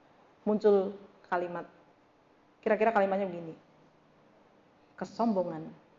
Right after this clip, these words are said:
adalah dosa favorit." Jadi ketika dia sedang berbuat baik pun, ternyata dia sedang melakukan kesombongan.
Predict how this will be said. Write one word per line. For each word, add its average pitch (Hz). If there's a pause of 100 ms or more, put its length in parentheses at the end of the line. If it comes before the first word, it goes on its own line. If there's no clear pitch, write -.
(1500)
adalah 160 (400)
dosa 180 (1200)
favorit." 165 (3000)
Jadi 254
ketika 381
dia 339
sedang 277
berbuat 302
baik 262
pun, 208 (1400)
ternyata 269
dia 294
sedang 339
melakukan 269 (1040)
kesombongan. 180